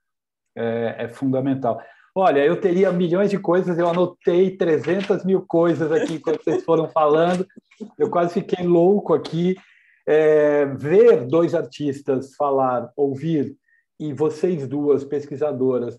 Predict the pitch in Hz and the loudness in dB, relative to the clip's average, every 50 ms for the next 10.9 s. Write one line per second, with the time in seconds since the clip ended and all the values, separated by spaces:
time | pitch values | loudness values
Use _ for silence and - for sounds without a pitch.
0 | _ - 147 139 135 151 151 156 156 151 - - - 147 131 131 139 147 147 139 | _ 0 0 0 2 2 0 0 -2 -8 -10 -6 -6 -6 -4 -4 -6 -6 -6 -8
1 | 135 - - 143 135 127 120 147 160 165 156 135 131 - 131 127 127 127 - - | -8 -6 -6 -4 -4 -2 -2 -4 -4 -4 -4 -8 -8 -8 -10 -8 -8 -8 -6 -6
2 | 135 131 - - 143 120 117 117 120 120 117 - 180 165 - - _ _ _ _ | -8 -8 -8 -10 -12 -12 -10 -10 -12 -12 -8 -4 -4 -4 -4 -6 _ _ _ _
3 | _ _ _ _ - - 180 196 220 214 214 - 208 - - 226 226 220 214 214 | _ _ _ _ -4 -2 2 2 2 2 0 -2 -6 -2 0 0 2 4 4 4
4 | 208 202 208 - - _ _ _ _ _ _ _ _ _ _ _ _ - - 196 | 2 2 -2 -12 -18 _ _ _ _ _ _ _ _ _ _ _ _ -4 -2 0
5 | 202 196 202 208 208 208 208 202 196 196 196 202 - 202 202 220 190 180 196 185 | 0 0 0 0 -2 0 0 0 0 0 -2 -4 -4 -4 -4 -2 -2 -4 -4 -2
6 | 170 185 208 208 208 214 214 202 196 208 202 160 - 165 156 147 147 143 139 139 | 0 0 -2 2 2 0 2 2 2 0 0 0 -2 0 0 0 0 0 -2 -2
7 | - 131 135 131 151 151 139 - 160 151 - - - - 170 170 180 175 - - | -2 -2 -2 0 -2 -4 -6 -4 -6 -6 -6 -6 -6 -4 -4 -2 -2 -4 -6 -8
8 | 170 165 160 156 - - - 131 123 123 - - 139 131 135 170 185 180 202 190 | -4 -4 -4 -4 -2 -2 -2 0 0 -2 -4 -4 -6 -4 -2 -2 -2 -2 -2 -2
9 | 165 156 165 175 175 180 180 - - 190 180 170 - - 175 160 151 151 170 170 | -2 -4 -4 -6 -6 -6 -6 -8 -8 -10 -10 -8 -4 -2 0 0 0 0 0 -2
10 | 170 156 - - 135 131 123 117 - - - - 127 127 151 175 180 175 | -2 -4 -2 -2 -2 0 0 -2 -4 -10 -8 -6 -4 -2 0 -2 -2 -4